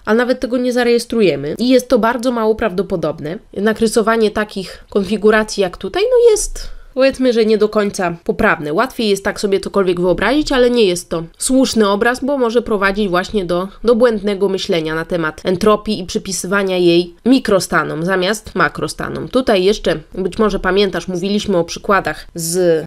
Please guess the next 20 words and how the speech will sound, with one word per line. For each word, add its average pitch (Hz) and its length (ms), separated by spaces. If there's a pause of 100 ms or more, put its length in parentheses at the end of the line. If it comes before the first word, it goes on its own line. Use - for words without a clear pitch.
bałaganem 196 580
i 180 100
porządkiem 180 680
w - 40
pokoju, 175 460
natomiast 220 400
jeszcze 240 200
poddam 196 340
Ci 208 160
jesz-, 214 200 (180)
jeszcze 226 360
jeden 160 400 (400)
możliwy 180 460
przykład, 175 600
mianowicie 214 540
powiedzmy, 214 360
że 190 100
mamy 202 220
talię 190 320
kart 170 360